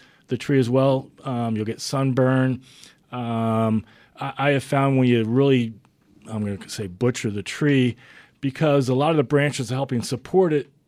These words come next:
When you get these high winds, you'll get this lion tail, and then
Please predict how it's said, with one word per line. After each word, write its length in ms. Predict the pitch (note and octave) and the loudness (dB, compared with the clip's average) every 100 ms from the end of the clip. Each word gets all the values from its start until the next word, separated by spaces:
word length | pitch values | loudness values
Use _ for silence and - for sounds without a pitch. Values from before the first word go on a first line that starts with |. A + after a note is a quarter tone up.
| _ | _
When 200 | - C#3 | -6 -4
you 60 | C3+ | 0
get 180 | C#3 C#3 | -2 -2
these 180 | C3+ B2+ | -4 -4
high 240 | C#3+ C#3 | -2 0
winds, 420 | C3+ E3+ F3 D3 | 0 0 0 0
you'll 80 | B2 | -2
get 100 | B2+ | -2
this 260 | B2+ A#2 - - | -2 -4 -6 -14
lion 400 | C3+ C3 E3 D#3+ | -4 0 0 0
tail, 400 | C3+ A#2+ A2 A2+ - - - - | -2 -2 -2 -2 -6 -20 -20 -8
and 280 | B2 B2 B2+ | -2 0 2
then 360 | C3+ C3 B2 | 2 2 -2